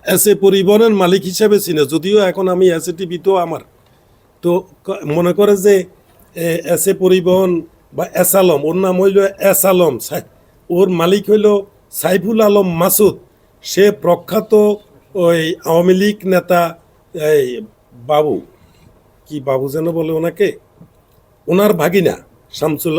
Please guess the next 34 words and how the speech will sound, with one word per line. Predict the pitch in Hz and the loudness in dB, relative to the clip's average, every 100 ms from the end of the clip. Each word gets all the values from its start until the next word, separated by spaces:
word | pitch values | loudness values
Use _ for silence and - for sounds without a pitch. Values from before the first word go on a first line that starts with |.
| - | -6
ইয়ে, | 143 135 123 123 120 | -8 -6 -6 -8 -14
সাইফুদ্দিন, | - 139 139 143 127 147 143 135 | -6 -4 -4 -6 -12 -10 -10 -12
ম-, | 139 147 - | -16 -16 -16
ম-, | 123 - | -18 -16
ইয়ে | 110 101 | -10 -8
যে | 80 80 78 _ | -8 -12 -18 _
এস | 139 - | -10 -4
আলম | 135 123 | -4 -4
গ্রুপের | 107 104 107 | -6 -8 -8
মালিক। | 98 87 - _ - 226 - - - - | -8 -10 -16 _ -18 -16 -16 -18 -20 -12
আমি | - 214 247 | -2 0 2
হলাম | 247 226 220 196 - - | 2 2 2 0 -8 -4
এসএ | 208 254 | 0 0
পরিবহনের | 220 233 208 170 143 117 | 0 0 2 2 2 0
মালিক। | 90 71 - _ _ _ _ _ _ _ - 143 - | -4 -12 -20 _ _ _ _ _ _ _ -14 -10 -2
দুই | 190 | 2
হাজার | 226 214 240 | 4 2 0
বা | 226 214 | 0 0
দুই | 170 190 | 2 0
হাজার | 196 214 | 2 2
আগ | 214 185 - | 2 -2 -4
পরে | 175 165 120 92 _ _ _ _ _ | 0 2 2 -2 _ _ _ _ _
উনি | 165 180 196 | -2 0 0
দুইটা | 147 170 202 | -4 0 0
কোচ | 190 180 220 - | 0 0 0 0
নিয়ে | 214 196 117 113 _ _ _ _ _ | 2 2 2 -2 _ _ _ _ _
তখন | 170 156 175 | -4 -2 0
আসছিল, | 165 151 - 190 214 214 | 0 -2 -4 -2 2 2
এক | 185 - | 2 -2
কোচ | 175 165 - - | -2 -2 -4 -6
এস | 156 - | -6 -4
এ, | 202 | -4
এস | 175 - | -4 -2
আলম, | 180 135 | -2 -2